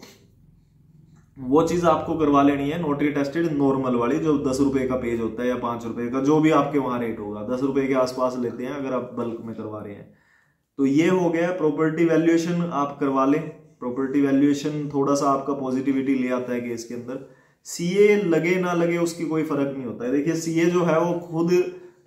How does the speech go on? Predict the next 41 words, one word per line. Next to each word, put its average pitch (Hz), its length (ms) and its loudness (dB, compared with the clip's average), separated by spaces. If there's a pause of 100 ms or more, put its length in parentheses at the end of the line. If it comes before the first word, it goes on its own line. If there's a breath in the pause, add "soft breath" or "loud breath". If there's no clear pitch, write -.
आपकी 139 300 0
property 165 440 2
valuation 165 460 2
के 170 160 -4
base 170 200 2
पे 160 120 -2
लगाएगा, 110 440 -4 (460 soft breath)
तो 151 60 0
वो 160 100 2
लिख 170 240 2
देगा 185 260 4 (100)
as 160 200 6
per 160 180 -2 (380)
property 151 420 0
valuation 147 480 2
report। 113 320 -4 (380 soft breath)
तो 151 80 -4
जब 160 140 2
आपने 165 320 4
property 165 480 -2
valuation 160 360 0
लगाई 151 340 2
दी 151 180 2
है 156 120 2
तो 160 60 -6
सीए 147 300 2
की 143 100 4
ज़रूरत 135 440 2
नहीं 131 200 -4
पड़ती 104 280 -10
है। 104 100 -10
तो 120 80 -10
सीए 139 300 2
की 143 120 2
जो 143 180 4 (320)
report 131 380 0
है 135 120 -2
वो 131 240 0
आप 127 220 2
नेटवर्थ 131 440 -4
report, 123 320 -4